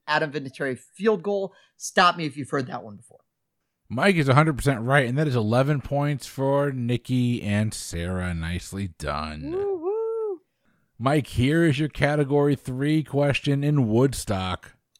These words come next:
Speaker 2: Nineteen sixty-nine's Woodstock is perhaps the most memorable music event in history. Artists that appeared there were paid between seven hundred and fifty dollars and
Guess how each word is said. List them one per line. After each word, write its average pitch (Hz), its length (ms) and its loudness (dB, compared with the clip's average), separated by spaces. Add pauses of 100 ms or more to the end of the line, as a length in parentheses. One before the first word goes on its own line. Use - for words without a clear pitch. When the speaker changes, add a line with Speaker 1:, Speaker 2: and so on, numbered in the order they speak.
(1800)
Speaker 2:
Nineteen 196 640 0
sixty-nine's 190 720 -2
Woodstock 151 720 2
is 131 180 -4
perhaps 151 480 0
the 160 160 0
most 156 320 0
memorable 151 760 2
music 135 600 0
event 139 460 0
in 143 100 2
history. 90 800 -4 (800)
Artists 170 520 0
that 156 200 0
appeared 190 540 -2
there 117 220 2
were 123 120 2
paid 160 280 2
between 143 320 -2
seven 170 340 -2
hundred 175 300 2
and 160 100 -4
fifty 180 340 0
dollars 110 540 -2 (120)
and 139 220 -4